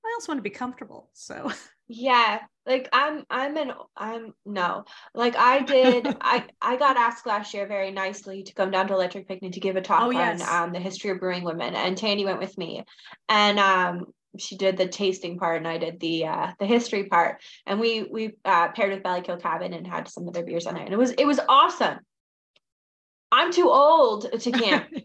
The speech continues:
Speaker 1: <laughs>
Speaker 2: Um, and it's also, like, a lot of that music just isn't my scene. Um, but yeah, so it, it was a really fun experience, but I'm, I'm just, I'm, I'm, I'm with you, Katie. I need a nice mattress.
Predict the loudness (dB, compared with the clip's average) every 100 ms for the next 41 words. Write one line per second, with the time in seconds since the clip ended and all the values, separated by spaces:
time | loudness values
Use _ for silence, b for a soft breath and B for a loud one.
0 | _ -14 -12 -16 -16 _ _ _ _ 4
1 | 6 4 2 -2 -2 0 2 4 4 4
2 | 2 -2 -2 -4 -2 0 -2 -4 -10 -12
3 | -12 -8 -4 -4 -2 -2 -4 -6 -6 -6
4 | -8 -2 2 4 2 -2 -10 _ b b
5 | b _ _ _ 0 2 2 4 4 4
6 | 0 -10 -6 0 4 6 4 2 -2 -2
7 | -2 -2 -2 2 2 2 0 0 0 0
8 | 0 -8 -8 -4 -4 -4 -6 -2 2 2
9 | 0 -8 -6 -2 -2 -4 -12 -10 -6 -6
10 | -8 -18 -2 -2 0 -4 -2 -2 -2 -10
11 | -12 _ _ _ _ -4 0 2 0 -2
12 | -4 -8 -4 -4 -4 -2 -2 0 0 -2
13 | -2 0 -2 -2 0 0 2 2 2 0